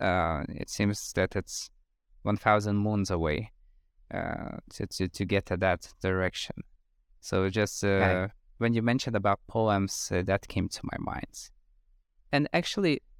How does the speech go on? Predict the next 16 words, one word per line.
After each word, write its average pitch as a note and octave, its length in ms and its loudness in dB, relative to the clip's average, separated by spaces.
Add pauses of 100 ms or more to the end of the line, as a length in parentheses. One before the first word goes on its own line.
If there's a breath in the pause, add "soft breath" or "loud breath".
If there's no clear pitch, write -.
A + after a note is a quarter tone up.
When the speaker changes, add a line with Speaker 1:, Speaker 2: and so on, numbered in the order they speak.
(100)
Speaker 2:
Yeah. G#2+ 380 4 (420)
Speaker 1:
on G2+ 200 4
the D#3 60 6
Speaker 2:
Yes. D3+ 80 2
Speaker 1:
same, F#3+ 240 0 (100)
on C#3+ 100 2
the D#3 80 0
same G3 260 2
note, G3 340 2
uh, A2 400 4
wha-, - 280 0 (200)
have D#3 240 -2
you F#3+ 120 2
tried D3 460 2
using A2+ 360 2
any G2 400 2